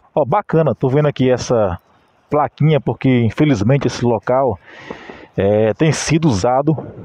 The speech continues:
por muitas pessoas que tentam, ou até mesmo já conseguiram, né, tirar a sua própria vida. E o pessoal tem essa ideia aqui de colocar algumas placas, né, de incentivo, frases,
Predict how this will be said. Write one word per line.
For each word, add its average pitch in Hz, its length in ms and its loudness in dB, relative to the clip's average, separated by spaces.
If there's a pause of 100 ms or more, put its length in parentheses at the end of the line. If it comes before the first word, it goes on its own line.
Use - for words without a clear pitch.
(240)
por 131 160 0
muitas 139 280 -2
pessoas 135 600 0
que 123 480 4
tentam, 127 480 0 (1000)
ou 117 360 0
até 127 180 -2
mesmo 123 240 2
já 127 100 2
conseguiram, 127 1120 -2
né, 113 400 2 (100)
tirar 120 360 2
a - 20 -6
sua 120 260 -4
própria 139 460 0
vida. 104 420 0 (680)
E 117 100 0
o 113 40 2
pessoal 139 480 0
tem 151 160 0
essa 147 140 0
ideia 143 220 2
aqui 143 120 -4
de 131 100 0
colocar 151 340 0
algumas 143 260 0
placas, 127 560 -2
né, 120 440 2
de 90 120 -2
incentivo, 117 680 0
frases, 117 840 -2